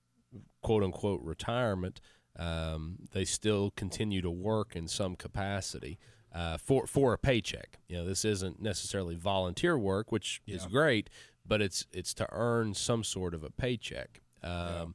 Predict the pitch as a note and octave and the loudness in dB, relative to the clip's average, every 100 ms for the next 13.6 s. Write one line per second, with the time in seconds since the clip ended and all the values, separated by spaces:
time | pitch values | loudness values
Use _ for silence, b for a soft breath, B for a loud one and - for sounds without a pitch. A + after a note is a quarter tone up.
0 | B B B - F#2+ G#2+ F#2 - - A2+ | B B B -6 0 2 2 -4 -2 4
1 | C3+ C#3+ A2+ G#2+ G#2+ G#2 F#2+ F#2 F2+ F2 | 6 6 4 4 6 4 4 0 0 -2
2 | E2 F#2 F#2+ F#2 F2 D#2+ E2+ E2 - F#2 | 0 2 2 2 0 -2 -2 -4 -4 -2
3 | F2 E2+ E2 D#2+ - - F2+ F2+ E2+ F#2+ | -2 -2 -4 -6 -6 -8 -6 -4 -2 2
4 | G#2 G#2 G2+ - B B B - F#2+ F2 | 2 2 0 -4 B B B -6 -6 -6
5 | - - - A#2+ A#2 G2+ G2 F#2+ F#2 F#2 | -14 -4 2 4 4 2 2 2 0 -2
6 | F#2+ - F#2 G2+ G#2+ - - F#2+ F2 A2 | -6 -12 -2 2 2 0 -4 -4 0 2
7 | A2 - - E2+ E2+ E2 F2 b b b | 2 0 -2 -4 -4 -4 -6 b b b
8 | b - F2+ E2+ E2 E2 D#2 D#2 D#2+ - | b -8 -4 -2 -2 -4 -4 -6 -12 -18
9 | - G2+ G2 F#2 F2+ - F#2 F2+ F2+ F2+ | -6 -2 0 0 -2 -4 -4 -4 -4 0
10 | G2 G2 F#2+ F#2 F2+ - _ _ - F2+ | 0 2 0 0 -4 -10 _ _ -8 -4
11 | G2+ G2 - G2+ G#2 - - G#2 F2 - | -2 -4 -2 -2 -2 -6 -6 -4 -2 0
12 | A2+ G2+ A#2 A2+ G2+ A2 C3 G2+ F2 - | 0 2 2 2 2 2 2 2 0 -4
13 | - - E2+ E2+ E2+ E2 | -8 -8 -4 -2 -4 -6